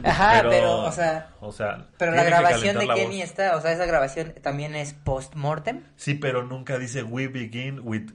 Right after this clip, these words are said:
Speaker 2: Wanna Be Starting Something". Entonces, "We begin", no, pero no, o sea, dice, "We begin", y no sabemos con qué. Nada
Speaker 1: Ah,
Speaker 2: más que
Speaker 1: está
Speaker 2: ya
Speaker 1: bien.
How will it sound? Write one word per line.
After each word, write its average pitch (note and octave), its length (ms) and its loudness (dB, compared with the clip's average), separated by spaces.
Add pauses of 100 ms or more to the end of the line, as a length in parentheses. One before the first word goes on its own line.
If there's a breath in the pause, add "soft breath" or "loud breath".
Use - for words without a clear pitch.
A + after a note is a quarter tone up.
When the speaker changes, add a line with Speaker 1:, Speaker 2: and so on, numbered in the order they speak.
(120)
Speaker 2:
Wanna A2 440 -4
Be G#2+ 120 -10
Starting A2+ 380 -4
Something". E3 300 -6
Entonces, G2 460 -8
"We C#3 160 -4
begin", D#3 600 -10 (1800)
no, G#2 240 -10 (320 soft breath)
pero F#2 260 -4
no, A2+ 380 -6
o F#2 120 -14
sea, G#2 120 -8
dice, G#2+ 240 -8
"We A#2 180 -6
begin", C#3+ 400 -8 (360 soft breath)
y A#2 80 -10
no A2+ 140 -8
sabemos B2 420 -10
con G2 200 -10
qué. C3 260 -10 (560 soft breath)
Nada G#2+ 220 -4
Speaker 1:
Ah, - 40 -4
Speaker 2:
más D#3 120 -4
que - 100 -8
Speaker 1:
está C#3+ 80 0
Speaker 2:
ya - 40 -4
Speaker 1:
bien. - 20 -10